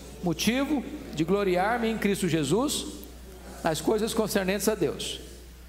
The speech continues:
Porque eu não ousarei discorrer sobre coisa alguma, senão sobre aquelas que Cristo fez por meu intermédio, para conduzir os gentios à obediência,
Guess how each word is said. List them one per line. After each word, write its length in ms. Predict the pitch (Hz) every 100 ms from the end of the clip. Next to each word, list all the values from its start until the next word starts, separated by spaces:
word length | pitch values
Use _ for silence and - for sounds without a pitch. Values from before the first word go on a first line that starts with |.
| - - - - -
Porque 260 | - -
eu 60 | 196
não 160 | 220 254
ousarei 360 | 220 214 226
discorrer 520 | 208 - 202 165 220
sobre 240 | - 190 185
coisa 260 | 220 214
alguma, 440 | 180 160 240 311 247 - - - - - -
senão 460 | - 185 190 233
sobre 240 | 233 226 196
aquelas 480 | - 214 214 196
que 100 | 214
Cristo 380 | 185 208 220 196
fez 320 | - 202 202
por 180 | 202 196
meu 120 | 175
intermédio, 600 | 175 185 165 190 247 - - - - - - - - - -
para 160 | 330
conduzir 420 | - 214 202 175 220
os 60 | 180
gentios 360 | 190 185 196
à 60 | 185
obediência, 680 | 180 147 180 233 - -